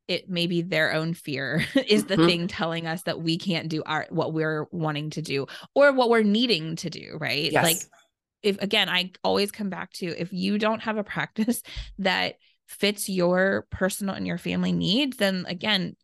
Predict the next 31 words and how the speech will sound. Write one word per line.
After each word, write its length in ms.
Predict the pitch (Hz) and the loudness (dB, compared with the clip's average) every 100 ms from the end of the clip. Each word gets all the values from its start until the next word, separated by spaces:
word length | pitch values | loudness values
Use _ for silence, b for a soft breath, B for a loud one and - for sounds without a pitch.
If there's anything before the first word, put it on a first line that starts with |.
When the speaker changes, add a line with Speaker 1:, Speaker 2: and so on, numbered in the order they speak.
| _ _ - | _ _ -8
Speaker 1:
like, 140 | 180 | -6
it's 160 | 185 - | -6 -4
no 120 | 175 | -4
different 300 | 175 175 190 | -2 -4 -2
than 140 | 180 160 | -2 -2
working 280 | 151 170 160 | -4 -6 -6
for 120 | 160 | -6
somebody 440 | - 156 147 - | -6 -6 -6 -6
else. 640 | 180 - - - - - - - | -6 -6 -10 -16 -16 -18 -18 -8
Speaker 2:
Exactly. 480 | 151 120 - 104 156 _ _ _ _ _ _ - | -2 -2 -2 -8 -10 _ _ _ _ _ _ -4
Yep. 240 | 165 - _ _ 160 | -4 -4 _ _ -4
Absolutely. 640 | - - 117 - 104 - _ _ _ _ _ _ _ - B B B | -4 -4 -4 -6 -10 -12 _ _ _ _ _ _ _ -20 B B B
Speaker 1:
What 320 | 233 254 403 554 - - | -2 2 4 2 0 -8
have 300 | - 392 294 | -4 -2 -2
you 260 | 240 240 | -2 -2
found? 580 | 254 - 202 196 190 190 | -2 0 0 2 -2 0
Like, 160 | 190 - | 0 0
is 180 | 214 | -2
there 260 | 214 269 370 | 0 2 2
a 40 | |
common 800 | 392 - 226 196 202 196 196 190 - _ - - | -2 -6 -2 0 2 0 0 -4 -8 _ -14 -4
theme 500 | 269 247 240 226 208 | 0 2 4 2 0
or 640 | 208 185 175 175 170 170 170 B B B B | 0 2 4 2 2 -2 -4 B B B B
money 300 | 220 214 226 | 4 4 4
story 680 | 247 - 226 208 196 196 185 | 2 4 6 6 6 4 2
or 120 | 175 | 2
internal 500 | - 190 196 - 196 | -2 -2 -4 -4 -2
narrative 760 | 185 175 170 175 165 165 165 165 - | 0 2 2 2 2 2 0 -4 -10
that 380 | 175 185 180 185 | -4 0 0 0
you 160 | 190 | -4
find 880 | - - 180 180 180 175 175 175 - | -6 -4 0 2 2 2 0 -4 -6